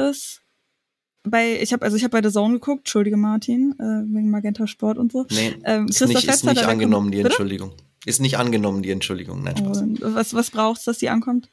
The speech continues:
Speaker 1: Soll ich ein Gift-, äh,
Speaker 2: Ein
Speaker 1: hier,
Speaker 2: Magenta-Abo
Speaker 1: Giftkorb?
Speaker 2: halt.
Speaker 1: Bitte?
Speaker 2: <laughs> Ein Magenta-Abo halt, ne?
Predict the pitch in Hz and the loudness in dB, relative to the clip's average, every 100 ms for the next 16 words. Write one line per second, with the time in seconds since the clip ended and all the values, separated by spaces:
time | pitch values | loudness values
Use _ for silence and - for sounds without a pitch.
0 | _ 226 233 226 214 _ 247 - 202 - | _ -2 2 0 -2 _ -4 -2 -2 2
1 | - 113 117 143 139 113 113 113 110 110 | 2 2 2 2 2 2 2 2 2 0
2 | 104 - 160 - - - 156 139 - - | 0 0 0 -2 0 0 2 -2 -4 -6
3 | - - 123 117 113 117 139 139 98 104 | -6 -2 0 2 0 2 0 0 0 0
4 | 104 101 98 101 101 104 | 0 -2 -4 -6 -6 -8